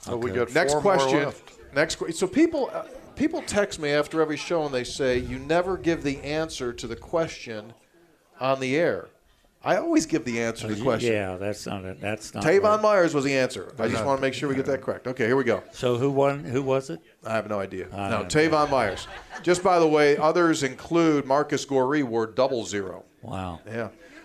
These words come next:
Speaker 3: Um, name the last Mountaineer captain from the state of Ohio.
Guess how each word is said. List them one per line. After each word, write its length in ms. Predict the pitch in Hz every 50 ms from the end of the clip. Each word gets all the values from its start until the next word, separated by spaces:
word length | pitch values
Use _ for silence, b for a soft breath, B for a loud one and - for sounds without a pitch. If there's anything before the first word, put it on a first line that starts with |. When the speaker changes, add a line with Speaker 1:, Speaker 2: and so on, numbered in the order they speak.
| B B
Speaker 3:
Um, 420 | 117 123 127 131 131 127 127 127 127 - - -
name 440 | - 123 131 151 175 214 247 262 233
the 80 | 170 156
last 640 | 143 135 139 151 165 180 190 196 196 - - - - -
Mountaineer 680 | 135 131 139 147 165 180 180 - 175 170 156 147 135
captain 920 | 127 - - - - - 208 202 190 185 - - - 113 90 85 90 107 - - - - _ - - - _ _ _ _ _ 370 _ _ _ - - _ _ _ - - - _ _ _ _ _ _
from 220 | - - 151 143 139
the 80 | 135
state 420 | 131 - - - - 170 170 170 160
of 100 | 151 139
Ohio. 720 | 139 131 123 - 139 135 131 131 127 113 98 87 -